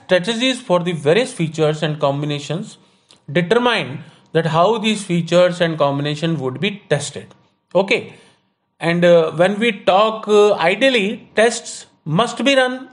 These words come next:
as early as possible so that the last minute pressure of running tests, that means, uh, running the tests at the end after development, okay, delays, it can be minimized. But, uh, when we talk about,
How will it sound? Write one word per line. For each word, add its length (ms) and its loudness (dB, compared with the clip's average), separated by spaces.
as 260 0
early 280 4
as 100 0
possible 460 0
so 240 2
that 320 0
the 100 0
last 460 0
minute 320 -2
pressure 300 2
of 220 2
running 340 -2
tests, 240 0
that 160 -2
means, 220 -6
uh, 200 2
running 260 0
the 220 0
tests 400 -2
at 180 2
the 220 -2
end 320 -2
after 240 -2
development, 600 -2
okay, 360 -2
delays, 400 0
it 140 -6
can 180 0
be 200 -4
minimized. 500 0
But, 240 2
uh, 280 6
when 200 2
we 260 0
talk 260 2
about, 500 2